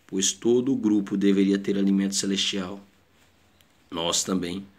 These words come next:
ainda habitamos dentro do círculo de proteção do Altíssimo e encon-, e encontrarmos a bondade do nosso dispor.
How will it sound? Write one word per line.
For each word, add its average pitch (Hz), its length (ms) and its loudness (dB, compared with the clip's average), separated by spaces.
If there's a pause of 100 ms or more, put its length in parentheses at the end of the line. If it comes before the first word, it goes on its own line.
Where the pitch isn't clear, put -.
(340)
ainda 95 220 0
habitamos 101 500 0
dentro 104 280 -2
do 98 120 -2
círculo 104 420 0
de 98 80 -2
proteção 101 520 -2
do 98 80 0
Altíssimo 98 480 -4
e 101 40 -4
encon-, 98 380 -4 (600)
e 104 180 -2
encontrarmos 98 1120 -4 (920)
a 85 160 -2
bondade 92 520 0
do 98 120 -4
nosso 87 280 -4
dispor. - 420 -6